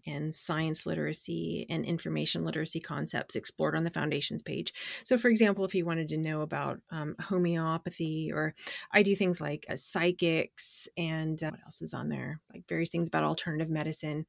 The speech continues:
So that's on the topics page. And then if you're an educator and you wanna use this kind of content in your classroom, uh, I have various assignments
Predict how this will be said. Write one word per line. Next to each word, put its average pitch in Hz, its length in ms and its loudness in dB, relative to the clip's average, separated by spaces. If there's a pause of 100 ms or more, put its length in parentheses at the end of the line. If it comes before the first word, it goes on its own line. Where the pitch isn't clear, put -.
So - 120 0
that's 196 220 6
on 226 80 6
the 208 60 6
topics 175 420 0
page. 160 340 -6
And 208 80 2
then 214 120 6
if 233 100 2
you're 311 160 4
an 381 160 2
educator 254 800 -2
and 190 180 -2
you 196 140 0
wanna 202 200 0
use 180 340 -2
this 190 220 -2
kind 170 220 -2
of 170 140 0
content 170 560 -2
in 175 80 0
your 165 140 2
classroom, 262 760 0 (360)
uh, 180 160 -2
I - 80 8
have 196 260 4
various 185 440 2
assignments 170 1000 -2